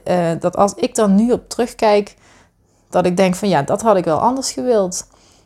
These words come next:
Maar het is nog steeds een droombevalling. Want, eh, ja, negentig procent of, of negenennegentig procent is echt gegaan zoals ik het wilde. En, eh, eh,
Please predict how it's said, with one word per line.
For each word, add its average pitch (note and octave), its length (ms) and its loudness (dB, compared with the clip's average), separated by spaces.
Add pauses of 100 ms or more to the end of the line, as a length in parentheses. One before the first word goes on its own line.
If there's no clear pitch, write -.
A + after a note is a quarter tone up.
Maar F#3 340 2
het F3+ 120 0
is E3+ 120 -2
nog E3 100 0
steeds G#3 280 0
een A3+ 60 0
droombevalling. D3+ 760 -4 (100)
Want, D#3+ 320 -4 (220)
eh, D3+ 300 2 (320)
ja, D3 160 -8 (100)
negentig F3+ 460 0
procent F#3 420 0
of, - 340 -6
of D#3+ 160 -2
negenennegentig A3 680 2
procent A3 440 0
is G3+ 200 0
echt G3+ 280 -2
gegaan F#3+ 320 -2
zoals F3 200 0
ik E3+ 100 -2
het E3 100 -6
wilde. E3 360 0
En, D#3+ 320 -2
eh, D#3 180 -8 (500)
eh, E3 800 -8